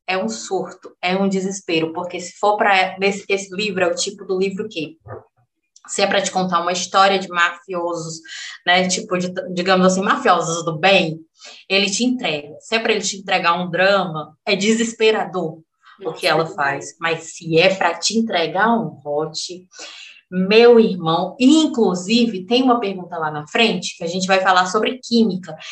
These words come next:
Speaker 1: e eu poderia colocar tranquilamente eles aqui na química também.
Speaker 2: Verdade.
Speaker 1: Porque eles são, tipo, eles são, tipo, liter-, assim, são am-, conhecidos.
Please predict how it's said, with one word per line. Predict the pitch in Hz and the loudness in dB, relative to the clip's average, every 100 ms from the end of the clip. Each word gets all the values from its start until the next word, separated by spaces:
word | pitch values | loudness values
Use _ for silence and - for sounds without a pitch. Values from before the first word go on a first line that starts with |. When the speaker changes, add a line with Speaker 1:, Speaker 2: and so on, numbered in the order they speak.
| - - | -10 2
Speaker 1:
e | |
eu | 254 262 | 4 4
poderia | 240 233 247 | 4 6 4
colocar | 240 240 220 - 233 233 | 4 0 0 2 2 2
tranquilamente | 233 226 262 269 240 254 262 - | -2 -8 -4 -2 0 0 -2 0
eles | 262 269 262 | 0 0 -2
aqui | 196 - | -6 -10
na | 180 | -12
química | - - 165 160 160 | -12 -14 -12 -12 -10
também. | - 151 151 | -8 -2 -2
Speaker 2:
Verdade. | 147 165 165 160 165 165 _ _ _ _ _ - | -2 -4 -8 -10 -14 -16 _ _ _ _ _ 0
Speaker 1:
Porque | 220 220 | 2 6
eles | 220 220 | 6 6
são, | 226 220 | 6 4
tipo, | 220 220 - - - | 2 -2 -4 -10 0
eles | 233 254 | 2 4
são, | 254 254 | 4 4
tipo, | 254 - 247 | 4 0 0
liter-, | 262 262 254 | 2 2 2
assim, | 233 226 240 170 - _ _ _ _ | 2 2 -2 -2 -8 _ _ _ _
são | - 269 | 0 4
am-, | 269 254 - | 4 2 0
conhecidos. | 254 254 - 262 185 - - - | 2 2 2 -2 -4 -6 -14 -18